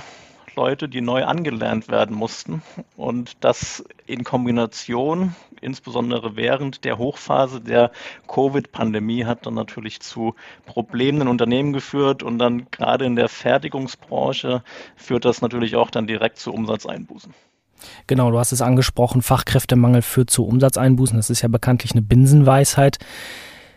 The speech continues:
Speaker 2: Ich höre so ein bisschen raus, es gibt vor allem ein großes Problem zwischen qualifizierten Fachkräften und Quereinsteigern. Habe ich das richtig verstanden?
Speaker 1: Auf der einen Seite, die qualifizierten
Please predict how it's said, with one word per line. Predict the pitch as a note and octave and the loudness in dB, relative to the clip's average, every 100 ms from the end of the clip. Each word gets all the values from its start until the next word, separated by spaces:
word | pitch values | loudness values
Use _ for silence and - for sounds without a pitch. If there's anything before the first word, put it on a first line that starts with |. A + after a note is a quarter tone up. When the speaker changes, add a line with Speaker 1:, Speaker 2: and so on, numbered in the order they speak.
| _ _ _ | _ _ _
Speaker 2:
Ich | D#3 D3 | -2 6
höre | F3 F#3 | 8 8
so | E3+ | 6
ein | |
bisschen | E3+ - E3 | 4 4 6
raus, | C#3+ D#3 | 6 4
es | D3+ - | 2 0
gibt | F3+ | -2
vor | - D3+ | 2 2
allem | C#3+ D#3+ | 4 2
ein | C#3 | 2
großes | C3+ D3 D#3 D#3 | 2 2 2 -2
Problem | - C3+ C#3 C#3+ | -2 0 2 0
zwischen | - C3+ C#3 - C3+ C3+ C3 - | 0 -2 0 2 2 2 0 -2
qualifizierten | - C3+ B2+ C3+ - - E3 - F3+ | -2 0 0 -4 -2 0 2 0 0
Fachkräften | - F3 - E3 D#3+ - | 0 -2 -2 -2 -2 -2
und | C#3+ D3 C#3+ - | -2 0 -2 -6
Quereinsteigern. | - C3 C#3+ C3+ A#2 A2+ - A#2 G#2+ G#2 G2+ | -6 2 2 2 0 -2 0 0 -2 -2 -4
Habe | A#2+ | -4
ich | - | -4
das | C3+ | -4
richtig | C#3 - - | -4 -6 -4
verstanden? | E3+ D#3+ E3 A3+ _ _ _ _ _ _ _ _ _ _ _ _ _ _ _ _ _ _ - | -4 -2 -2 -4 _ _ _ _ _ _ _ _ _ _ _ _ _ _ _ _ _ _ -6
Speaker 1:
Auf | A#2+ - | -4 -2
der | A2 A2 | -2 0
einen | A#2 C#3+ C#3+ | 0 -2 -2
Seite, | C#3 C#3+ D3 C3+ | 2 2 0 -10
die | B2 | -12
qualifizierten | - A#2+ A#2 B2+ - - C#3+ C#3+ C#3+ C3+ | -4 -2 -4 -12 -16 -10 -10 -8 -8 -8